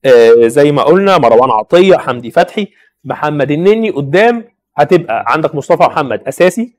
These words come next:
مش هيبقى فيه كلام. الشمال بين مرموش وتريزيجيه، آه، قولوا لنا رأيكم إيه في هذه المنطقة. واليمين عندك بين زيزو وبين، آه، مصطفى فتحي، وهيبقى عندك واحد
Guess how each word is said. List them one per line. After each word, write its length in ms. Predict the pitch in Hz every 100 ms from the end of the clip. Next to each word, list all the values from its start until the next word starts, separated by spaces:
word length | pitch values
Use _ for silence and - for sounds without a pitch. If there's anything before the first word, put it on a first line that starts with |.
| -
مش 180 | 131
هيبقى 220 | 135 127 131
فيه 140 | 165
كلام. 360 | 165 160 214 214 _ _ _
الشمال 480 | 147 - 165 151 98
بين 260 | 139 165 160
مرموش 360 | 143 165 170
وتريزيجيه، 560 | 151 160 143 156 220 - _ _ _ _ -
آه، 260 | 117 110
قولوا 220 | 98 123 147
لنا 100 | 143
رأيكم 260 | 143 156
إيه 120 | 139
في 100 | 160
هذه 380 | 143 143 160 160 127
المنطقة. 680 | 135 139 139 143 220 226 - _ _
واليمين 640 | 165 196 175 170 170 185 170
عندك 300 | 165 175 147
بين 240 | 160 180
زيزو 380 | 156 196 190 196 _ -
وبين، 420 | 135 160 170 175 -
آه، 160 | 131 127
مصطفى 460 | 127 120 - 131
فتحي، 240 | 127 - _
وهيبقى 380 | 131 180 170 139
عندك 280 | 170 160
واحد 380 | 160 165 - 147